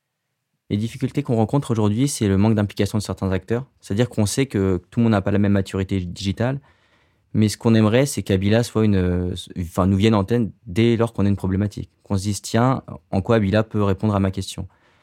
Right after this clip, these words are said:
Et donc, pour, euh, pour, euh, arriver à, à déclencher ça chez l'ensemble des utilisateurs, on communique régulièrement. On va lancer prochainement, au courant deux mille vingt-trois, les clubs utilisateurs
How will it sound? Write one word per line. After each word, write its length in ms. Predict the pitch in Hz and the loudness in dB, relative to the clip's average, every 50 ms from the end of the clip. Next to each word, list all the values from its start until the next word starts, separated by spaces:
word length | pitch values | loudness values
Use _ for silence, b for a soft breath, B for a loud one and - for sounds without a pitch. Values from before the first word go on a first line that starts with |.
| b b b b b b - | b b b b b b -4
Et 80 | 101 | 0
donc, 180 | 104 117 113 107 | 2 2 2 0
pour, 220 | - 113 104 101 | -2 -6 -4 -4
euh, 80 | 98 98 98 _ | -4 -6 -8 _
pour, 300 | _ 101 101 98 95 92 | _ -4 -2 0 0 0
euh, 220 | 90 90 87 85 - | 0 0 -2 -4 -4
arriver 420 | - - 101 104 104 101 107 110 | -2 0 0 2 2 2 2 2
à, 500 | 101 95 90 90 87 87 87 85 85 87 87 - - - - - | 2 2 2 0 -2 -2 -4 -6 -6 -8 -8 -10 -12 -16 -18 -12
à 100 | - - | -8 -2
déclencher 420 | 95 98 90 92 98 95 - 95 | -2 -2 0 -2 -4 -4 -4 -8
ça 180 | 92 - - 98 | -8 -6 -4 -6
chez 260 | 95 - - - 87 | -6 -6 -6 -6 -4
l'ensemble 300 | 85 90 90 - 101 95 | -4 -4 -2 -2 -2 -2
des 100 | 95 90 | -2 -4
utilisateurs, 580 | 90 - 98 90 95 92 - 113 117 127 127 - _ _ _ _ _ _ _ _ - | -6 -4 -4 -2 -2 -2 0 2 2 2 0 -4 _ _ _ _ _ _ _ _ -10
on 80 | 110 | -4
communique 320 | - - 113 117 117 110 - | 0 2 2 2 2 2 0
régulièrement. 760 | - 117 107 113 107 101 107 98 101 104 110 127 160 165 _ _ _ _ _ _ | -2 0 0 2 2 2 0 0 2 0 0 0 -2 -6 _ _ _ _ _ _
On 100 | - 107 | -4 0
va 140 | 95 98 95 | 2 2 2
lancer 260 | 95 101 98 - - | 2 2 0 -2 -6
prochainement, 540 | 95 - - 92 - 98 101 104 104 104 101 | -6 -6 -4 -4 -2 0 0 0 0 0 -2
au 20 | 95 | -2
courant 260 | - - 95 101 98 | -4 -4 -2 0 2
deux 60 | 98 | 2
mille 160 | 98 98 95 | 2 2 2
vingt-trois, 340 | 95 98 98 - - - 98 | 2 0 0 -2 -2 -2 -2
les 100 | 95 95 | -2 -2
clubs 180 | - 101 92 92 | -2 -4 -4 -4
utilisateurs 580 | 87 90 98 90 95 95 - 110 113 110 - | -4 -4 -4 -2 -2 -2 0 -2 -2 -2 -4